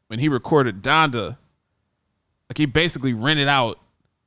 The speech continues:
Mercedes-Benz Stadium in Atlanta. And he was sleeping in this, <laughs> in this room in Mercedes-Benz Stadium. And, and he was just, he was just living in the stadium.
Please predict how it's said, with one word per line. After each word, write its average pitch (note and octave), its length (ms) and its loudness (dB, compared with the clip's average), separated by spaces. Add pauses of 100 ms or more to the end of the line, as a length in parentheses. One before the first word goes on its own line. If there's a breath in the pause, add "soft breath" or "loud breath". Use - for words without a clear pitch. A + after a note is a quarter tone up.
(840)
Mercedes-Benz C3 960 -2
Stadium B2+ 800 -4 (240)
in B2 120 -6
Atlanta. A2 500 -6 (2500)
And B2 100 -10
he C#3 60 -2
was - 100 -2
sleeping E3+ 380 2
in C3+ 100 0
this, C3 200 2
<laughs> - 180 -4
in B2+ 100 2
this B2+ 140 -2
room D3 320 -2
in B2 80 -4
Mercedes-Benz B2+ 640 -2
Stadium. G#2+ 480 -6
And, G#2+ 200 -14 (540)
and A2 300 -4
he D3 100 2
was C3+ 120 0
just, C3 280 -2
he A3 60 6
was A#3+ 80 4
just F#3 160 4
living G3 320 6
in F3+ 80 2
the D3+ 80 0
stadium. - 600 -2